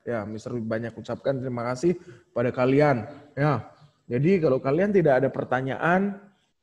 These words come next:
jadi seperti itu. Ya, nanti Mister akan siapkan soal untuk kalian. Ya, jadi nanti kalian bisa menjawab. Mister berharap kalian bisa memberikan nilai yang baik tentunya, ya. Kita tahu,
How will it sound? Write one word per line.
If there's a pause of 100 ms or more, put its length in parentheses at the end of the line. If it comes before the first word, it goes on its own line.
(200)
jadi
seperti
itu. (560)
Ya, (240)
nanti
Mister
akan
siapkan (960)
soal
untuk
kalian.
Ya,
jadi
nanti
kalian
bisa
menjawab. (240)
Mister
berharap
kalian
bisa
memberikan
nilai
yang
baik (560)
tentunya,
ya. (1200)
Kita
tahu,